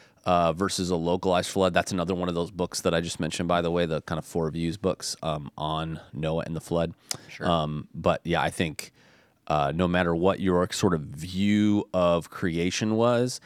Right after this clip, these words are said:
Speaker 1: uh, I think that it's likely that dinosaurs were, uh, f-, quite a bit, like, qu-, quite a bit earlier had it become extinct through whatever circumstances long before the flood.
Speaker 2: Great.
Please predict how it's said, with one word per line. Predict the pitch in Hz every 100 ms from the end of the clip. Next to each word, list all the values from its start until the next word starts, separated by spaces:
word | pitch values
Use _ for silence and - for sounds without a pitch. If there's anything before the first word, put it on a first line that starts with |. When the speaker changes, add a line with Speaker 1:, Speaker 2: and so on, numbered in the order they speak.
| - - _
Speaker 1:
uh, | 95 85 80 - -
I | 85
think | - 87 -
that | 82 80 78
it's | 87 82 - - -
likely | 80 85 85 90 82
that | 78 71
dinosaurs | 87 85 - 82 80 -
were, | 80 78 78 78 - - _
uh, | 76 73 69 60 - - _ _ _ _ -
f-, | - - - - -
quite | - 104 98
a | 85
bit, | 82 - _ _
like, | 85 80 - _
qu-, | - - - - -
quite | 110 110
a |
bit | 104 -
earlier | 92 87 73
had | 85
it | 73 -
become | 90 78 90
extinct | 78 - - 65 71 - -
through | 87 73
whatever | 80 80 71
circumstances | - 80 55 - - - - - -
long | - 80 73 -
before | - - 60
the | -
flood. | - - - _ _ _ -
Speaker 2:
Great. | -